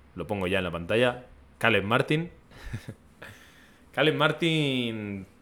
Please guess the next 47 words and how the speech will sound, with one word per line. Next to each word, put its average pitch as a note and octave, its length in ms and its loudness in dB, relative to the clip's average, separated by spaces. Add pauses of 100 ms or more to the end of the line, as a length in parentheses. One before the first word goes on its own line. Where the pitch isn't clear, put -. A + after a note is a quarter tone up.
(560)
Caleb A3 220 8
Martin, A#3+ 300 2
fíjate G#3+ 260 -2
lo A3 80 0
que G3 60 2
te F3 80 0
voy D3 60 2
a A#2 60 2
decir, - 200 -12 (120)
refleja D3+ 560 2
lo D3+ 80 4
difícil C3 420 -4
que C#3 80 -4
es C3 100 -6
la B2+ 60 0
N G2+ 180 -4
B - 120 -12
A. - 60 -18 (1040)
Porque A#2+ 480 4 (600)
un C3 80 -6
jugador F3+ 240 8
que E3 80 2
sale D#3+ 180 4
de D3+ 80 8
la C3 100 6
nada, C3+ 600 6
tal, B2 360 4
recordad G#2 600 0
que - 80 -4
el F2+ 80 2
año G#2+ 180 2
pasado F#2+ 400 0
estaba F#2+ 380 0
sin C3 260 -4
equipo, G2+ 420 -6
o - 40 -20
sea, - 120 -10
tiene G#2 200 -4
que A2 80 0
acabar G2+ 300 2
cogiendo G2+ 320 -4
un F#2+ 100 -6
two-way G2 280 -2
contract F#2 380 -4
con F2+ 140 -6
Miami F2 300 -2
Heat F#2 140 -8